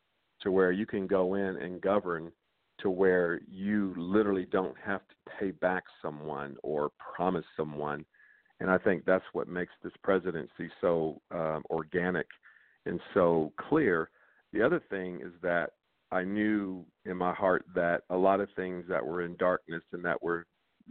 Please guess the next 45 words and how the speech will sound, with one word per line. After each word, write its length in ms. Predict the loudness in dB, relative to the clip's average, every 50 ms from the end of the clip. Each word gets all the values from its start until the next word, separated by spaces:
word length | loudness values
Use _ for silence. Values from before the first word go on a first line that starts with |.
| -14 -8 -2
that 160 | 0 2 2 4
were 200 | 4 4 4 4
not 320 | 4 4 4 4 2 2 -4 -14 -20 _ _ _ 2
done 320 | 2 2 2 0 -4 -8 -10
above 360 | -10 -6 -2 0 0 0 0 -2 _
board 380 | 0 2 2 4 2 2 0 -4 _ _ _ _ _ _ _ _ _ _ -6
and 140 | -2 2
righteous 380 | 4 4 4 4 2 -2 -10 -16 -10 -8
will 140 | -8 -8
be 300 | -6 -6 -6 -6 -6 -6 -8
exposed. 640 | -10 -12 -14 -6 -2 0 2 2 2 -2 -4 -10 -16 -20 _ _ _ _ _ _ _ _ _ _ _ _ _ _ _ _ -2
And 280 | -2 0 -2 -4 -6 -8 -6 -2
this 120 | -2 -2 0 -2
is 80 | -8 -10 -8 -4
part 220 | 0 2 2 2 2
of 160 | 0 -2 -6 -12 _
what 200 | _ -8 -8 -8
you 100 | -8 -10
just 180 | -10 -10 -10 -12 -8 -4
said 240 | -2 0 0 0 0
as 140 | -2 -6 -6
it 60 | -6
relates 280 | -4 -2 -2 -2 -4 -6 -10
to 120 | -8 -6
Iowa. 280 | -2 0 0 2 2 0
This 140 | 0 -4 -6 -8
is 60 | -16 -6
many 280 | 0 2 4 4 4 4
other 200 | 4 2 -2 -4 -4 _
things 280 | -4 -2 -2 -2 -2 0
that 140 | 2 2 2
have 180 | 2 -2 0 0
been 160 | 0 0 0
exposed, 800 | -2 -4 -6 -14 -18 -2 _ 4 4 4 4 2 0 -4 -8 -12 _ _ _ _ _ _ _ _ _ _ _ _ -10
um, 400 | -6 -4 -4 -2 -2 -4 -4 -2 0
that 140 | 0 0 0
has 140 | -2 -4 -4 0
not 300 | 0 2 2 0 0 -2
been 180 | -2 -2 -2
in 80 | -2 -6
the 60 | -4
best 220 | 0 0 0 -2 -4 -10 -6 -6
interest 360 | -4 -4 -4 -8 -10 -4 -4
of 120 | -4 -4
this 120 | -4 -6